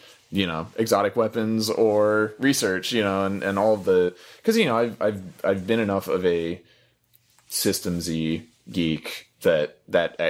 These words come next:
that added depth of, like, "Oh, I, like, have an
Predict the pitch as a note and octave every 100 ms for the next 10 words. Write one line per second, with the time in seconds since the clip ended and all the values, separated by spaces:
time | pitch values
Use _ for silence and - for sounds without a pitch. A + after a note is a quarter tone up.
0 | - G2 D#2+ - F2+ E2+ D2+ E2 D2 -
1 | - - D#2 D#2 C#2+ D2 - G#2 F#2 E2+
2 | E2 D#2 E2 D#2+